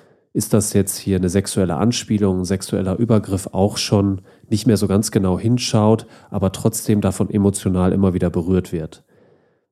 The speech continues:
Und das sollte uns immer ein Warnsignal sein, dass wir vielleicht hier zu wenig zu uns selbst stehen und eben die Frage klären müssen,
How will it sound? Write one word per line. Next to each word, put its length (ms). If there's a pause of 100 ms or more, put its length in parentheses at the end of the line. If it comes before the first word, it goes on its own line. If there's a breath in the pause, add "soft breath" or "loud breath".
Und 120
das 140
sollte 240
uns 160
immer 160
ein 140
Warnsignal 640
sein, 300
dass 220
wir 160
vielleicht 460
hier 480 (300 loud breath)
zu 240
wenig 300
zu 160
uns 160
selbst 260
stehen 400
und 200
eben 160
die 100
Frage 560 (540 soft breath)
klären 360
müssen, 520